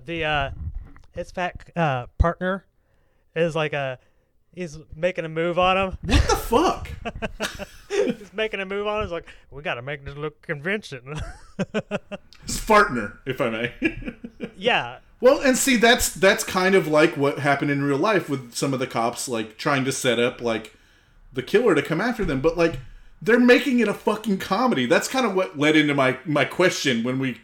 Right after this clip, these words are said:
Speaker 2: started the episode. It's like, what the fuck is wrong with them?
Speaker 1: Did you see that some of the cops had, uh, had used, uh, mannequins as their makeout partner?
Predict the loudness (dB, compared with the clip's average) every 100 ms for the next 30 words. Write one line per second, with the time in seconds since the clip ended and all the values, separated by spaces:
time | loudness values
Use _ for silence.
0 | -16 -2 0 2 0 -2 -2 -2 -4 -2
1 | -4 -2 -2 -2 _ _ _ _ _ _
2 | -2 0 2 2 2 4 2 6 6 8
3 | 6 4 4 4 2 -4 -4 -4 -4 -6
4 | -6 -6 -4 0 0 -2 -10 -8 -6 -6
5 | -6 -6 -8 -12 _ _ _ _ _ _
6 | -14 -10 -8 -8 -10 -14 -14 -10 -10 -10
7 | -14 -10 -8 -8 -8 -8 -10 -18 -20 _
8 | _ _ _ _ _ _ -12 -10 -6 -6
9 | -6 -6 -6 -6 -4 -4 -4 -6 -6 -12
10 | -12